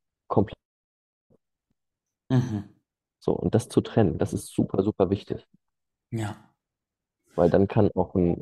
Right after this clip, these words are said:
Speaker 1: dann, dann kann der Mensch auch mitgenommen werden und das, äh, sein Verhalten anpassen. Sonst denkt er, ich bin nicht gut genug und das hat er eh schon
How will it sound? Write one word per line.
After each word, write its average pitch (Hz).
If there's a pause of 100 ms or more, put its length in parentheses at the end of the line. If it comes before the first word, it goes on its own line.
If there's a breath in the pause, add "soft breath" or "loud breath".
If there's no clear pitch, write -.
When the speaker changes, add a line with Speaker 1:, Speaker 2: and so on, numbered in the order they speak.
(120)
Speaker 1:
dann, 92
dann 87
kann 95
der 92
Mensch 90
auch -
mitgenommen 82
werden 82
und 80
das, 80 (120)
äh, 80
sein 78
Verhalten 80
anpassen. -
Sonst -
denkt 87
er, 82
ich -
bin 92
nicht 87
gut 87
genug 90
und 104
das 87
hat -
er -
eh -
schon 143